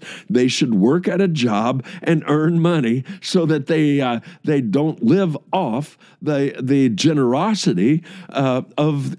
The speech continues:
other people in the church. And, uh, that's exactly what's going on here. And, and so that was a tradition. It was a tradition that should be carried on, uh, which you receive from us. Paul says,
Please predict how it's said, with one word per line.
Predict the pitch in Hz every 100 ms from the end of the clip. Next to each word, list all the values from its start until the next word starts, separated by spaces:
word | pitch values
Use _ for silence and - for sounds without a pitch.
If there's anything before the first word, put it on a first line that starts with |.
| -
other | 160 185 180
people | - 123 147 143
in | 117
the | 127
church. | 156 - 254 175 - - - -
And, | 135 131 120
uh, | 104 107
that's | 107 107 95
exactly | 139 - 90 85 - 135
what's | 117 123
going | - 117 135 147
on | 226 226
here. | 147 110 95 - - - -
And, | 110 123 120 110
and | 107 110 - 110
so | - 117
that | 107 107
was | 110 120
a | 156
tradition. | 156 - 214 262 - 104 90 - -
It | 147
was | 156 180
a | 175
tradition | - 131 113 107 151
that | 156 156
should | - - 101 92
be | 156
carried | 175 - 104 90 147 -
on, | 208 247 214 98 82 - - - -
uh, | 117 113 110
which | 104 123 - -
you | 123 131
receive | 123 110 - 104 107
from | 165 160
us. | 208 220 135
Paul | - - 135 123
says, | - 123